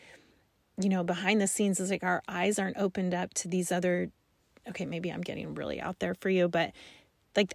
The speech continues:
I believe that there's other, like, dimensions out there that we can't, like, spiritual dimensions that we as human beings aren't able to see. And I think that's for our own protection, but knowing that that stuff is going on all around us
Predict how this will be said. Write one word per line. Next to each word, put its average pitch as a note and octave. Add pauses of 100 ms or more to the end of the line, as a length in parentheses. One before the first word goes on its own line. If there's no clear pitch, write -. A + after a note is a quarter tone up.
I B3
believe A3
that G3
there's F#3+
other, F#3+ (520)
like, F#3
dimensions A3
out G3
there A3
that F#3+
we G3
can't, -
like, F#3
spiritual G3 (380)
dimensions G#3
that F#3+
we A3+ (120)
as G3
human G#3+
beings G3+
aren't G3 (680)
able F#3+
to F#3
see. F#3+
And A3
I G#3+
think D#4
that's B3+
for G3
our F3
own F3
protection, G#3 (380)
but G#3+
knowing A3
that G#3
that -
stuff -
is F#3+
going F#3+
on F3+
all F#3
around F3
us A3